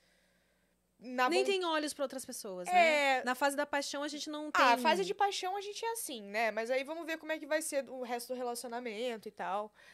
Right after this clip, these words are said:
Speaker 1: Mas agora realmente tô de boa, tranquila. Eu não tenho, tipo, "Ai, tem que ser relacionamento aberto." Uma, uma época eu fui assim. Depois da Gabi, é, eu fiquei até,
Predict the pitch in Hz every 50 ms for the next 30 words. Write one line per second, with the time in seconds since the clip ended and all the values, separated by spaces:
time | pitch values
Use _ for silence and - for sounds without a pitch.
0 | - - _ _ _ 226 226 233 233 233 233 233 240 240 240 240 262 269 262 302
1 | 294 302 330 349 349 349 339 349 330 311 330 330 - 339 339 339 320 330 311 _
2 | _ _ _ _ _ _ - 320 311 339 330 - 269 247 240 233 247 247 247 262
3 | - 269 220 208 196 190 190 190 _ _ - - - - - 339 370 453 453 -
4 | 349 311 311 277 - - - 220 190 208 226 226 220 220 - 196 214 233 220 -
5 | 202 - - 214 214 214 208 202 196 - 214 202 202 202 196 214 196 190 175 190
6 | - 226 247 262 269 262 247 247 247 233 233 240 - 294 285 - - 254 240 240
7 | 247 - - 208 165 - 180 190 220 - - 240 240 277 247 - - 240 233 208
8 | 208 220 254 269 254 202 185 180 175 - _ _ _ _ _ _ - - _ _
9 | _ - 202 202 202 202 202 202 - - 226 - 247 220 226 226 226 - _ 233
10 | 208 214 220 233 269 302 330 349 359 370